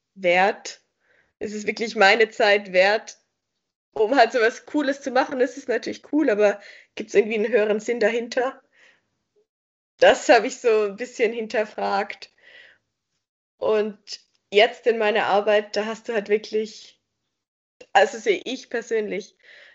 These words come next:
einen größeren Sinn dahinter, wie ich meine Zeit investiere. Und wenn ich meine Zeit investieren kann und quasi ein positives Endresultat habe,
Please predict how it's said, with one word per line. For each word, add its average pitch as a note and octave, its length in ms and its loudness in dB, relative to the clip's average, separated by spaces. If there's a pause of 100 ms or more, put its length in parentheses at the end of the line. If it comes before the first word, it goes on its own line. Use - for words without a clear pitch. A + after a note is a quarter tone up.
einen - 140 -12
größeren G#3+ 520 0
Sinn A#3+ 240 -6
dahinter, G#3 420 0
wie G#3+ 40 -10
ich G#3 140 -12
meine F#3+ 280 -2
Zeit G3+ 200 2
investiere. G3+ 480 -2
Und G3+ 60 0
wenn G3 120 4
ich A#3 120 -8
meine G#3 300 0
Zeit A3 220 2
investieren A3+ 580 -4
kann G#3+ 340 -4 (1200)
und G#3+ 540 -2
quasi G#3 300 0
ein G3 140 -12 (840)
positives A#3+ 760 2
Endresultat G#3 880 -4
habe, G#3+ 440 -4